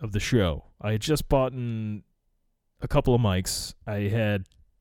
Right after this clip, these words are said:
just two microphones starting out, and, uh, I had just stopped working at the radio station I'd worked at for a year. And, uh, we're like, you know, let's,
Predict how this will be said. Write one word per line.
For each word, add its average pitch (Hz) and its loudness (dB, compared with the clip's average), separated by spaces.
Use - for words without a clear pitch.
just - -4
two 226 0
microphones 135 2
starting 101 0
out, 87 -4
and, 101 2
uh, 98 4
I 120 4
had 101 0
just 147 4
stopped 127 0
working 110 0
at 101 2
the 90 0
radio 101 0
station 90 -2
I'd 82 -6
worked 82 -6
at 78 -4
for 92 -6
a 90 -4
year. 85 -4
And, 95 0
uh, 90 0
we're 98 -10
like, 90 -8
you 104 0
know, 98 0
let's, 104 -4